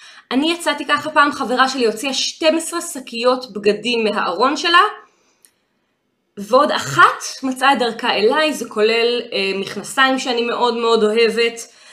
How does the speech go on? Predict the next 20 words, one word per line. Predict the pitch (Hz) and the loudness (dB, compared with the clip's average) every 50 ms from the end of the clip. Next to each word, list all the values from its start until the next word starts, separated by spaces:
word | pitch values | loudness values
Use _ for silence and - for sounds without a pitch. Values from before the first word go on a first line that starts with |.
| - - - _ _ | -20 -20 -20 _ _
וזה | - 220 208 226 220 | -8 -6 -6 -4 -2
כלל | - 233 220 233 240 240 240 240 240 | 0 2 2 4 4 4 2 0 0
כמה | - 240 220 226 | 0 0 0 0
חולצות | 220 - 226 202 202 208 - 214 208 | 2 2 2 2 2 2 -2 -2 -2
ששימשו | - 214 208 - 202 196 - - 202 | -4 -6 -6 -6 -6 -6 -4 -4 -4
אותי | 190 - - | -4 -4 -8
תקופה | 196 - - - - - - 196 185 185 - | -14 -14 -16 -20 -10 -6 -4 -2 -2 -2 -4
ארוכה. | 185 170 156 165 160 - - 143 - - _ _ _ _ _ _ _ _ _ _ _ _ _ _ _ - | -6 -8 -10 -12 -12 -10 -10 -10 -12 -12 _ _ _ _ _ _ _ _ _ _ _ _ _ _ _ -4
בעצם | 208 233 - 302 302 - 370 349 330 | -2 0 0 0 0 -2 -2 -4 -4
בשבע | 226 202 - - 285 285 277 | -4 -4 -4 -4 -4 -4 -4
השנים | 262 - - 220 220 220 | -6 -4 -4 -2 -2 -2
שלי | 214 247 220 | -2 -4 -4
בירושלים | 185 180 165 156 170 160 160 175 190 214 233 247 254 254 254 | -4 -4 -4 -6 -6 -8 -2 0 2 2 4 2 0 -2 -2
קניתי, | - 196 185 190 202 202 254 247 233 - - - _ _ _ _ _ _ _ - | -4 -8 -8 -8 -8 -8 -8 -10 -10 -10 -14 -20 _ _ _ _ _ _ _ -6
אני | 202 214 | -4 -4
יכולה | 208 214 262 254 | -2 -2 -2 -2
לספור | 254 - - 240 214 | -2 -2 0 0 2
על | 202 202 | 2 2
יד | 226 220 202 | 0 -2 -2
אחת, | 196 - - - 214 180 - - | -6 -6 -2 0 0 0 -2 -4